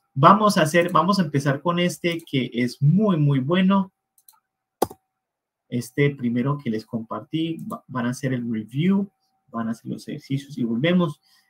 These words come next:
Les voy a dar unos quince minutos o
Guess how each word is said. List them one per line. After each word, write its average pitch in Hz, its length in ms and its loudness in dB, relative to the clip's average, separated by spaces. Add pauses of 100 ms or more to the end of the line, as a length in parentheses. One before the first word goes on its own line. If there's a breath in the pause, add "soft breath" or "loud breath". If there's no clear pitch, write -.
(120 soft breath)
Les 123 240 -4
voy 131 120 2
a 139 40 4
dar 156 100 0
unos 151 320 -4
quince 180 400 0
minutos 170 560 -2
o 120 420 2